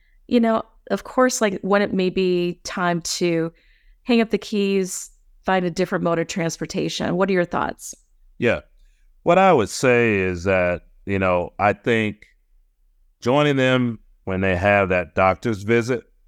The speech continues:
Speaker 2: uh, a lot of our seniors are more trusting of their physicians and the clinical staff than they would be you or I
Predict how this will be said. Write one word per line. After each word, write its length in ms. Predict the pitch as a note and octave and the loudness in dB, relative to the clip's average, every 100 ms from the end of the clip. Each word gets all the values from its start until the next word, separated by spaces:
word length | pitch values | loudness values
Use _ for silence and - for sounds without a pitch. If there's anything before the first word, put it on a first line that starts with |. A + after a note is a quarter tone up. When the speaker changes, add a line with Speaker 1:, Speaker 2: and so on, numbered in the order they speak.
| _ - - - - - - _ _ - | _ -20 -20 -20 -20 -20 -20 _ _ -2
Speaker 2:
uh, 320 | F#2 F2+ E2+ - | 2 2 2 0
a 100 | F#2+ | 4
lot 240 | G2+ A2 | 6 6
of 40 | |
our 200 | G#2 G2 | 6 4
seniors 640 | F2 - A2 G#2+ G#2 G2+ E2+ | 0 0 0 2 2 0 -2
are 400 | F2 E2+ E2+ F2 - _ _ | -4 -4 -6 -10 -14 _ _
more 220 | F#2 G2+ | -2 -2
trusting 640 | F2+ - G2+ F#2+ C3 B2+ A#2+ - - _ - - | -2 0 2 2 0 -2 -4 -12 -20 _ -14 -8
of 140 | F2+ | -2
their 160 | F#2 F2+ | 0 0
physicians 640 | F#2+ E2 F#2+ - C3+ - _ _ _ _ _ _ _ _ _ _ _ | -4 -2 -2 -2 -6 -8 _ _ _ _ _ _ _ _ _ _ _
and 280 | G2 F#2 F2 | -2 0 0
the 60 | E2 | -2
clinical 460 | - G2+ G#2 A#2+ | 0 0 0 -2
staff 580 | A2+ - A#2+ A#2 A#2 - - | -4 0 2 2 0 -6 -8
than 220 | F#2+ F2+ | -4 0
they 120 | F2+ | 0
would 280 | F2+ F#2+ E2 | 0 -2 -2
be 200 | F#2 F#2 | -2 -2
you 160 | F2 F2+ | -2 -2
or 120 | F2 | 0
I 480 | F2 F#2 G2 G#2+ | 2 2 2 -2